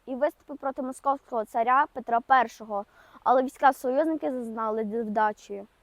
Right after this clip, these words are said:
Далі геть-, Гетьманщина поступово втрачала економію, а, а у тисяча сімсот шістдесят п'ятому році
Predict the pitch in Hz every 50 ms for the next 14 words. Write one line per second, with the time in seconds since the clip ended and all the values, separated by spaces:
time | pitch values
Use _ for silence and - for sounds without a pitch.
0 | _ _ _ _ _ _ _ _ _ _ _ _ _ _ - _ _ _ 269 -
1 | 247 269 311 370 381 381 339 294 285 269 285 - _ _ _ _ - 254 269 -
2 | - 285 302 339 - - 359 339 339 - - 302 - - 269 - 285 294 302 302
3 | 302 - _ - 285 285 - 320 294 277 262 233 214 208 - - 220 214 208 208
4 | 202 196 196 196 202 - - - - - - - - - - 240 262 - _ _
5 | 233 254 240 - 311 311 320 - 311 294 - - 285 277 - - 302 285 285 -
6 | - - - 285 240 240 254 - 262 247 - 277 262 254 - 247 240 233 233 240
7 | 247 277 320 - - 254 233